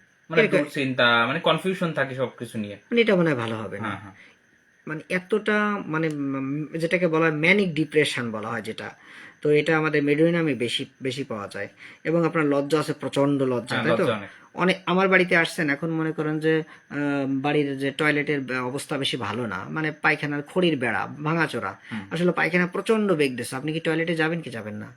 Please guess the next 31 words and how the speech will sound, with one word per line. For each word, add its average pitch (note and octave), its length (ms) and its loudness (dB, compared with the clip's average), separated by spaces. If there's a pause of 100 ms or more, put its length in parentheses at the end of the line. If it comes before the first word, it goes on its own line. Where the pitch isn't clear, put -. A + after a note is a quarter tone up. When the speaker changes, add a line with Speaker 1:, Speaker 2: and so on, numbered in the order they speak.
Speaker 1:
না, E3 140 -4
এই B2 120 -6
ক্ষেত্রে C3+ 260 -12
আমি A#2+ 100 -8
যাবো। G2 120 -6 (220)
Speaker 2:
যাবেন। A2+ 340 -4 (160)
Speaker 1:
হুম। A2 120 -10 (160)
Speaker 2:
কিন্তু F3+ 260 2
গেলে E3 240 4
কি F3 120 0
টয়লেট E3+ 340 -2
হবে G3 180 -4
কি D#3 120 -6
হবে A#2 200 -8
না? G#2+ 80 -16 (300)
Speaker 1:
উম, A2+ 420 -10 (260)
অনেক E3+ 200 -4
সময় F#3+ 220 -2
হয় D#3+ 220 6
এরকম D#3 360 2
যে, D3 160 0
আহ, C#3 60 0 (680)
পাবলিক C#3+ 340 0
প্লেসে C#3+ 240 -2
ওয়াশরুমে C#3 500 0
গেছি, C3 220 -2
ওয়াশরুম D3 300 2
না, A#2+ 180 -2 (100)
প্রসাব D#3+ 260 0
করতে D#3+ 260 -4
গেছি, C#3 280 -4